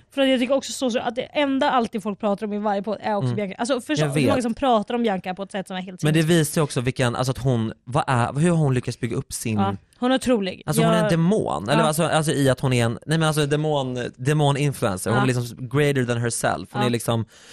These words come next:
Speaker 2: hon kommer leva vidare i oss i så många år. Hon är liksom vår största person just
Speaker 1: Ja,
Speaker 2: nu. Hon
Speaker 1: det
Speaker 2: är
Speaker 1: är
Speaker 2: mer
Speaker 1: hon.
Speaker 2: känd än Sara Larsson. Alltså hon är mer känd än
Speaker 1: Ja,
Speaker 2: Zlatan.
Speaker 1: snälla.
Speaker 2: Hon är mer, alltså så här, hon är så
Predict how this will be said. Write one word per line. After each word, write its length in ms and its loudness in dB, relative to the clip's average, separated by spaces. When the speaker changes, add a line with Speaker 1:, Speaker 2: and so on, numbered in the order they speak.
Speaker 2:
hon 120 -2
kommer 180 2
leva 160 4
vidare 280 2
i 20 4
oss 180 0
i 60 -6
så 240 0
många 160 2
år. 200 2
Hon 120 0
är 80 2
liksom 180 0
vår 100 0
största 720 -4
person 440 -2
just 140 -2
Speaker 1:
Ja, 80 2
Speaker 2:
nu. 60 2
Hon 120 2
Speaker 1:
det 60 0
Speaker 2:
är 20 0
Speaker 1:
är 40 0
Speaker 2:
mer 100 2
Speaker 1:
hon. 60 0
Speaker 2:
känd 240 -2
än 80 -8
Sara 160 0
Larsson. 440 2
Alltså 100 -2
hon 60 0
är 40 -2
mer 80 -2
känd 120 -4
än 80 -2
Speaker 1:
Ja, 80 -2
Speaker 2:
Zlatan. 400 0
Speaker 1:
snälla. 440 -4
Speaker 2:
Hon 60 2
är 40 2
mer, 140 0
alltså 180 0
så 80 0
här, 60 2
hon 100 2
är 420 2
så 600 0